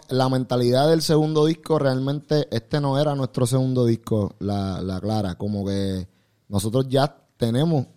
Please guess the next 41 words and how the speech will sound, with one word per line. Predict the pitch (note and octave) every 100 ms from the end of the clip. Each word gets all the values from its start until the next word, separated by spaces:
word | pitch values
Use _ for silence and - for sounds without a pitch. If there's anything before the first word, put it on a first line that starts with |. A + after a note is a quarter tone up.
| _ -
el | A2 G#2+ G2
tercer | - - - D3+ C3+
<laughs> |
disco, | C#3 C#3+ C#3+ A#2
que |
es | A2+
ahora | A#2+ C3
el | B2+
tercer | B2+ A#2 C3
disco, | C3 D3 - A#2
pero | A2
no, | G#2 A2 A#2+ -
no | A#2+
completo, | D#3 D3+ F3 D#3
pero | C#3 B2
teníamos | A#2 B2 D3 -
como | C3 A#2+
que | A#2
las | G#2+
canciones, | - G2+ - C3 C#3 C3+ B2+ A#2+ _ - - -
incluso | B2+ - C3+ C#3+
los | C#3 A#2+
géneros | C3 C#3 C#3
con | - C3 B2+
los | B2
que | C3
queremos | A#2+ B2 C3
jugar, | B2+ B2 C#3 C3
como | B2 A#2
ese | A#2 C#3+
primer | D3+ D3+ D3+
álbum, | D#3+ C#3+ C#3+ C3+ - A2 - _
que | -
nos | C3 B2+
fuimos | C3 C#3+ C#3+ C3+ C3
todavía | - C3 B2 B2+ C3+
más | C3+ C3
ambiciosos | C#3 C3+ C3 C3+ C3 C3+
en | C3
términos | - C3 C3 C3 B2+
de | B2 B2 A#2 A2+ G#2+